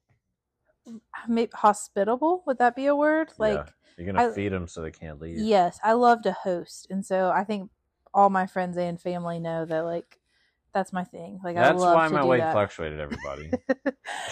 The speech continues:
Speaker 2: She aspires to have a bakery, and I'm the only customer.
Speaker 1: Yeah, poor guy.
Speaker 2: So I blow up like a balloon.
Speaker 1: All right. What is your favorite book?
Speaker 2: Hmm.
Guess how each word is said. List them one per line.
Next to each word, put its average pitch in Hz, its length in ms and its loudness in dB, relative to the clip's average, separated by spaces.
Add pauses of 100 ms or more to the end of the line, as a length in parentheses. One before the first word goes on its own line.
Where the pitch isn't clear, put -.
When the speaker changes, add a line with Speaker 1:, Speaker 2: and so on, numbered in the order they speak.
Speaker 2:
She 156 420 0 (580)
aspires 147 440 4
to 156 80 -2
have 143 100 2
a 143 60 -4
bakery, 107 640 -4 (180)
and 98 180 -8
I'm 98 280 -4
the 95 160 -6
only 85 340 -10
customer. - 420 -20 (160)
Speaker 1:
Yeah, 220 180 -14 (600)
poor - 200 -8
guy. - 140 -8
Speaker 2:
So 76 120 -4
I 73 100 -6
blow 71 260 -10
up 76 120 -12
like 67 160 -14
a 76 40 -14
balloon. 64 460 -20 (1080)
Speaker 1:
All 254 80 2
right. 202 360 6
What 254 220 8
is 302 200 4
your 247 140 6
favorite 220 640 4
book? - 400 0 (2250)
Speaker 2:
Hmm. 92 460 -2